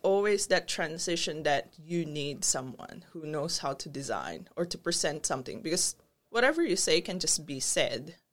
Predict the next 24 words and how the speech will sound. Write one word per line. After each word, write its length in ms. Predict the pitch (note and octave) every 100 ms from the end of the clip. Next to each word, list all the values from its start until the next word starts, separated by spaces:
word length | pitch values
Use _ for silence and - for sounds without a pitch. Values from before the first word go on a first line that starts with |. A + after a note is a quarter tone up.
| _ _
but 120 | E3+
wherever 300 | F3 E3+ G#3+
you 80 | G3
say, 220 | F3 E3+ D3+
you 80 | C#3
won't 280 | D#3+ F3
stick 240 | - F3 -
to 100 | F#3
that 240 | C#3+ C3
person 340 | - G3 - C#3+
unless 320 | B2+ D3 -
it's 220 | - -
seen. 380 | - E3 B2 - - _ _ _ _ D#2+
So 360 | - G3+ F3 E3
I 100 | E3+
think 280 | F#3+ G3 G3
for 240 | - G3
me, 340 | F3 D#3+ E3 - _ _ _ _
a 60 | F#3
designer 520 | F3 F#3+ F#3 F3 G3
should 300 | G3+ G3+ F3+
be 480 | F3 E3+ E3 D#3+ E3 _ _ _ _
a 40 |
fundamental 760 | F3+ F#3+ F3 E3 D#3 D3+ F3 F#3+